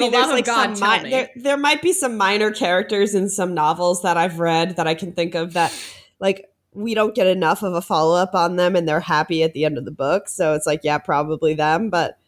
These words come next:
Speaker 1: I feel like all the books I've read are bummer central, so I'm not
Speaker 2: Okay,
Speaker 1: sure.
Speaker 2: well,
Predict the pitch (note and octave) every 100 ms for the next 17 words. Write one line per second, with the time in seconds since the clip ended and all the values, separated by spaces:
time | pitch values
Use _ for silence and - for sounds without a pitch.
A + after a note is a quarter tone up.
0 | _ _ _ _ B3+ F4+ B4 F#4+ E3+ G#3
1 | G#3+ G3 G3 F#3+ D#3+ F3 E3+ D3+ C#3+ D#3
2 | D#3 C#3+ - C3+ - - C#3 - D#3 F3+
3 | F3 C#3+ C4 D4+ F3+ A#3+ D4 C4+